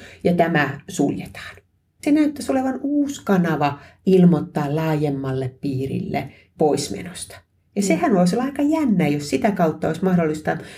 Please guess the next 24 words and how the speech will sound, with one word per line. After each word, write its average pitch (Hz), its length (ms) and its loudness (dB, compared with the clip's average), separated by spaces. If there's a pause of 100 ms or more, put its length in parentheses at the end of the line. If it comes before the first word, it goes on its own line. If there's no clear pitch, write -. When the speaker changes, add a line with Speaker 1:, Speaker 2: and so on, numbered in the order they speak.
(100)
Speaker 1:
myös 226 300 4
jollakin 180 440 6
tavalla 143 380 -2
myö-, 143 280 -2 (100)
kanavoida 147 540 2
tätä, 151 380 -10
niin 165 240 -6
kuin, 165 320 -4 (1040)
surua 160 560 2
ja, 135 360 -4
ja, 139 300 0
ja 143 280 0 (120)
siitä, 139 500 2
siitä 147 340 0
kertomista. - 680 -6 (220)
Speaker 2:
Mm. 180 340 2 (100)
Niin, 190 140 4
monethan 175 400 8
Speaker 1:
Mm. 170 60 4
Speaker 2:
kyllä 160 340 0 (680)
esimerkiksi 196 300 2
vanhempiensa 165 720 2
Speaker 1:
Mm. 147 100 0
Speaker 2:
poismenon 165 720 2